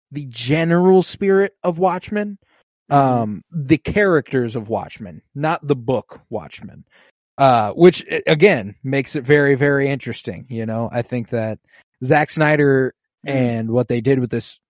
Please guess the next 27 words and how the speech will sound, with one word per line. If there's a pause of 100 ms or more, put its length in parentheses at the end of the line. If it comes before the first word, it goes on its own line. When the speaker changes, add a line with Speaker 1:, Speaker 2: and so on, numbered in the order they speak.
(120)
Speaker 1:
like,
making
this
movie
at
all, (1300)
you
know,
the
villain
is
Adrian
Veidt, (580)
Speaker 2:
Mm-hmm. (280)
Speaker 1:
the
man
who
has (640)
capitalized,
commodified,
and
commercialized
his
time
as
a
superhero.